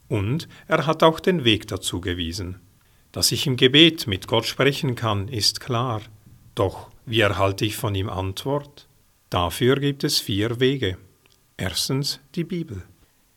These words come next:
Die Heilige Schrift ist das Wort Gottes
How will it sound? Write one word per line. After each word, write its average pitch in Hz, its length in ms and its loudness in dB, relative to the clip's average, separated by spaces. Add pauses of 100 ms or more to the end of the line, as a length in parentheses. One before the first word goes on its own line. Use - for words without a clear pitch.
(220)
Die 101 100 -2
Heilige 110 320 2
Schrift 139 400 2
ist - 180 -2
das - 160 -6
Wort 101 280 -2
Gottes - 580 -2